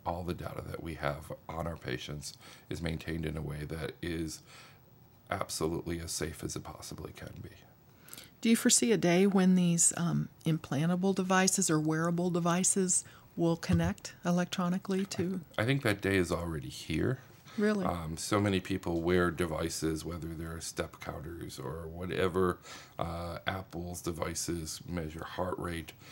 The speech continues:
Speaker 1: There's always talk about new sensors coming out. Uh, glucometers that our diabetes patients, uh,
Speaker 2: Hmm.
Speaker 1: now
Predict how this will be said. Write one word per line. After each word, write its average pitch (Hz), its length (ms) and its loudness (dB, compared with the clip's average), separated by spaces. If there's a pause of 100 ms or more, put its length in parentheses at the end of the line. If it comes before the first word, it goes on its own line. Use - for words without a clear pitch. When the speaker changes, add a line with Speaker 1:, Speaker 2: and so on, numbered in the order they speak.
(220)
Speaker 1:
There's 80 280 -4
always 87 340 -4
talk - 380 -6
about 85 360 -4
new 87 200 -4
sensors 85 680 -4
coming 85 380 -8
out. 82 240 -10 (400)
Uh, 80 420 -8
glucometers 92 800 0
that 87 160 -6 (140)
our 85 140 -4
diabetes 92 500 0
patients, 78 500 -4 (400)
uh, 78 140 -4
Speaker 2:
Hmm. 80 340 0
Speaker 1:
now 82 360 -2